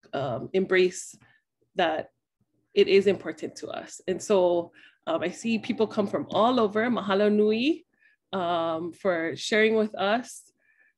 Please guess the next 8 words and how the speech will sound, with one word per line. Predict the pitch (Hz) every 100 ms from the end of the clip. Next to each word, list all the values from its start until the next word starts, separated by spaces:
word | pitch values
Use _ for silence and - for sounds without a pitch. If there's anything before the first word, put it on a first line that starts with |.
| _ _
Um, | 170 170 160
Kalihi, | - 185 196 277 269 262 254 247 247 240 240 240
Manoa, | 190 175 202 208 208
my | 170
mom | 175 190 214
is | 208
from | 208
Kalihi. | 208 208 208 214 214 214 208 208 208 208